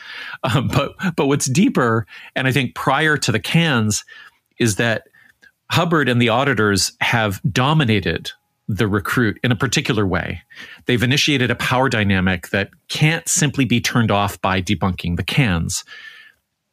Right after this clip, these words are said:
And if what's keeping the person in the Church of Scientology is this webbing of trauma bonds,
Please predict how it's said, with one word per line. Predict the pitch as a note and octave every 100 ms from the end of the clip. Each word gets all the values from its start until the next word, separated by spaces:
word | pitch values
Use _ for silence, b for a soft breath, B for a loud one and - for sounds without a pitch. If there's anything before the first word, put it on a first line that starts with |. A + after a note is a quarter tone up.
| -
And | C3+ C3 -
if | D3 B2+ -
what's | C3+ -
keeping | - G3+ G#3 F3+
the | C3
person | - B2+ - A2+ G#2+
in | A2
the | F#2+
Church | - A2
of | G#2+
Scientology | G#2+ G2 C#3 D#3 D3 G2+ F#2+ F2 B B B -
is | G#2+ G#2 -
this | G#2+ A#2
webbing | G#2+ A#2+ A#2+ G2+
of | -
trauma | - - D3+ B2+
bonds, | F2+ E2 D#2+ F2+ -